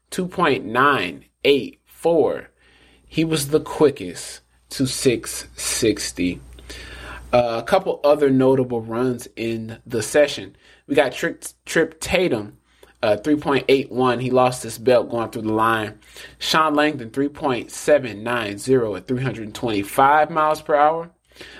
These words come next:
Uh, Billy Torrance in the right lane makes another good pass, three point seven nine four at just three hundred thirteen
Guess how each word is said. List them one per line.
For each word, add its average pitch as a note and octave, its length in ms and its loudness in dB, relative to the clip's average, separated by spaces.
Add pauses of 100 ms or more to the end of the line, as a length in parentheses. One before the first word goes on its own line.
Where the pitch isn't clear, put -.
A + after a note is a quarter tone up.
(120)
Uh, B2+ 120 2
Billy F#3+ 300 2
Torrance G#3 420 0
in D3 140 -2
the C#3+ 80 2
right B2+ 300 4
lane A#2+ 500 -2 (540)
makes B2+ 300 2
another B2+ 380 4
good C3 220 2
pass, B2+ 360 0
three C#3 220 -4
point C3+ 340 -8
seven B2+ 420 -2
nine B2 320 -2
four B2+ 600 2 (400)
at B2 180 4
just - 460 2
three C#3+ 160 2
hundred A2+ 480 -8
thirteen G2+ 680 -4